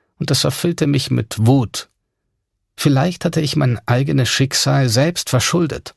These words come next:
Aber was war mit Mary und den Mädchen? Warum mussten sie das durchmachen? Sie waren die unschuldigen Opfer des Despoten, dessen Name das Gebäude zierte.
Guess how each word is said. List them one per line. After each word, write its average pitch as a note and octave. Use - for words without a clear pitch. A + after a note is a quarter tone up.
Aber C#3
was D#3
war E3+
mit D3
Mary C#3
und C3
den B2+
Mädchen? -
Warum C#3
mussten F3+
sie C#3+
das A2+
durchmachen? F2
Sie C#3
waren E3+
die E3+
unschuldigen D3
Opfer C#3
des B2
Despoten, C3+
dessen B2
Name B2
das G#2
Gebäude G2
zierte. -